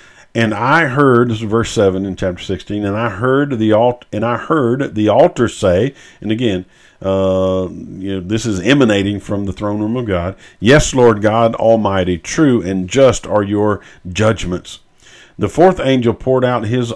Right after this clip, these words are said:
bowl on the sun, and it was swallowed," or excuse me, <laughs> I can't read, I want to throw an S on the front of allowed. "It, it was allowed, uh,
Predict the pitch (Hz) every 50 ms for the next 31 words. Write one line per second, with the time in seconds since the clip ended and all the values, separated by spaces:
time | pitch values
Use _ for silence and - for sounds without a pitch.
0 | - - 101 98 95 107 113 113 113 113 117 120 120 110 113 113 110 113 107 -
1 | - - - 156 139 123 113 104 104 - - 110 107 104 101 113 127 135 127 117
2 | 113 110 - - - - - - - 127 131 147 160 147 127 113 113 120 139 156
3 | 151 139 - _ _ _ _ _ _ _ _ _ _ - - 104 113 110 - -
4 | - 151 143 117 104 98 92 95 104 107 - - - - - 120 - - 165 185
5 | 185 - - - 92 90 101 107 104 98 95 104 104 98 98 101 104 101 92 87
6 | - - 107 104 95 92 101 95 92 - - 95 95 92 87 - - 98 95 98
7 | 90 87 85 90 98 104 98 87 87 - - - - - - - 101 104 113 -
8 | - 113 139 127 113 120 117 104 110 101 98 101 107 127 143 147 127 113 113 127
9 | 143 160 160 147 - - - - - - - 110 110 107 101